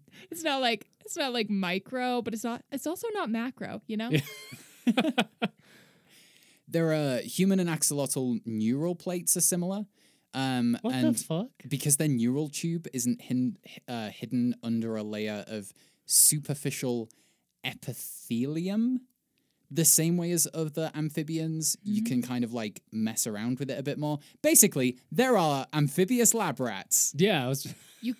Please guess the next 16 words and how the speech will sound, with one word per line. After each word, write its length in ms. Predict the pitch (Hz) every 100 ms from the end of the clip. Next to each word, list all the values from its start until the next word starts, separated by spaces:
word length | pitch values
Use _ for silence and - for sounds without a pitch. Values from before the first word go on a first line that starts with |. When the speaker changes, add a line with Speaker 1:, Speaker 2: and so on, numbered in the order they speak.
| -
Speaker 1:
you 160 | 247
can 240 | 277 262 202
get 180 | 262 330
in 200 | 311 240
there. 420 | 233 214 202 277
<laughs> 40 | 214
Speaker 2:
That's 260 | 196 196
Speaker 3:
Yeah. 340 | 175 208 123 101 - 453
Speaker 2:
<laughs> 240 | - _
that 160 | 180 220
is 160 | 160 -
so 280 | 160 165 165
fucking 400 | 165 143 156 139
gross. 460 | 117 107 107 - - -
Speaker 3:
Also, 320 | 180 180 156
I've, 260 | 147 147